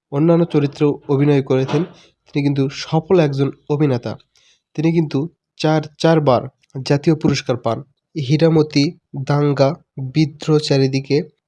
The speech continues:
সাহসী মানুষ চাই, এই চারটি ছবিতে জাতীয় পুরস্কার লাভ করে।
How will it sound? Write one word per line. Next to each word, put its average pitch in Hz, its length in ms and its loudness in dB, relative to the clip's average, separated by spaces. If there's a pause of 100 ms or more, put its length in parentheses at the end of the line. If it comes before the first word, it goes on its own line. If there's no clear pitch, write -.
সাহসী 170 440 2
মানুষ 143 260 2 (100)
চাই, - 200 -6 (300)
এই 143 120 0
চারটি 156 400 0
ছবিতে 143 380 2 (320)
জাতীয় 147 320 2
পুরস্কার 139 460 -4 (420)
লাভ 139 260 -2 (100)
করে। 139 200 2